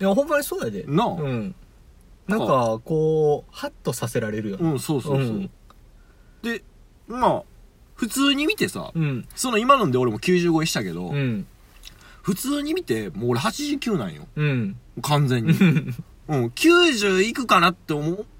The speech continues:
Speaker 2: 思ったけど、まあ、八十九かなって。それ、
Speaker 1: うん。
Speaker 2: それでも俺、俺の中では高得点で。
Speaker 1: だいぶ高得点。
Speaker 2: うん。いやー、それやっぱな、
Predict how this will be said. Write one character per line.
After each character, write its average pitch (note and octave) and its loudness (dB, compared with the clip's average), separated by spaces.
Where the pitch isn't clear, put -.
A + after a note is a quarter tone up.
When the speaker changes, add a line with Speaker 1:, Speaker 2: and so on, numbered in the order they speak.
Speaker 2:
思 A#3 -2
っ - -12
た E3 2
け F3+ 0
ど、 G#3+ 4
ま F3+ 2
あ、 - 2
八 D3+ 0
十 G3 -2
九 A3 -6
か B2+ -2
な A2+ -4
っ - -6
て。 - -10
そ A#3+ 4
れ、 - 6
Speaker 1:
う C#3 4
ん。 - 2
Speaker 2:
そ E3+ 6
れ B3 4
で C#4 0
も F#3 2
俺、 D3 2
俺 F3+ 4
の A#3 0
中 E3 4
で B2 2
は G2+ -2
高 A#2+ 2
得 B2+ -4
点 F2+ -8
で。 C3+ -2
Speaker 1:
だ C#3 6
い D#3 4
ぶ D#3+ -2
高 D#3+ 0
得 C#3+ 0
点。 C3 0
Speaker 2:
う C3 2
ん。 B2+ 2
い A#2 2
や - -20
ー、 - -18
そ - -20
れ - -16
や - -20
っ - -20
ぱ - -20
な、 - -20